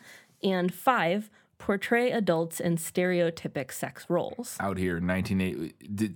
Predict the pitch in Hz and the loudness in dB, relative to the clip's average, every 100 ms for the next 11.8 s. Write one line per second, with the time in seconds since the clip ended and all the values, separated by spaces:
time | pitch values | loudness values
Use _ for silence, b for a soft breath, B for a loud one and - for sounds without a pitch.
0 | - 107 101 110 107 107 98 104 95 87 | -2 0 2 2 2 2 2 2 2 2
1 | 92 95 95 101 98 98 170 277 - 196 | 0 2 2 2 4 4 4 4 2 2
2 | 233 - - 165 - 98 80 78 87 - | 0 0 2 2 2 -2 -2 -4 -6 -8
3 | - - 143 156 143 131 127 113 117 110 | -12 -2 2 4 4 4 4 4 4 4
4 | 95 87 87 - 101 98 92 - 107 101 | 4 0 -2 -4 -2 0 0 0 0 0
5 | 95 92 87 80 85 - - _ _ 185 | 0 -2 -2 -4 -6 -10 -18 _ _ -4
6 | - 208 214 _ _ _ _ - 107 139 | -2 -4 -6 _ _ _ _ -6 2 2
7 | 147 - - 156 143 147 127 113 101 - | 2 -4 0 0 2 2 4 4 2 0
8 | 92 85 82 107 101 90 101 101 95 101 | -2 -2 0 2 0 0 0 2 0 -4
9 | B B B 110 110 104 117 101 90 95 | B B B 0 2 2 2 0 0 2
10 | 110 120 - 107 127 156 175 170 233 254 | 2 2 0 -2 0 0 -2 -2 -4 -4
11 | - 302 302 311 - 190 175 | -4 -6 -4 -4 -2 0 0